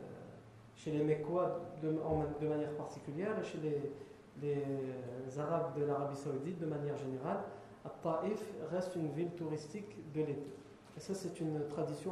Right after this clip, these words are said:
ancestrale qui, qu'ils ont perpétuée. Ala kulli hal,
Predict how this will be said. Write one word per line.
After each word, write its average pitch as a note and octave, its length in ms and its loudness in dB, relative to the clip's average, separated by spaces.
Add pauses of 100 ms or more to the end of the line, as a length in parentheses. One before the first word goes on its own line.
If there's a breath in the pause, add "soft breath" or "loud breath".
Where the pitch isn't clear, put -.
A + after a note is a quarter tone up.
(120)
ancestrale F3 680 -2
qui, D#3 100 -2 (920 loud breath)
qu'ils C#3+ 380 0
ont E3+ 120 4
perpétuée. D#3 600 -2 (1080)
Ala G#3+ 240 6
kulli G3 200 6
hal, A3 360 4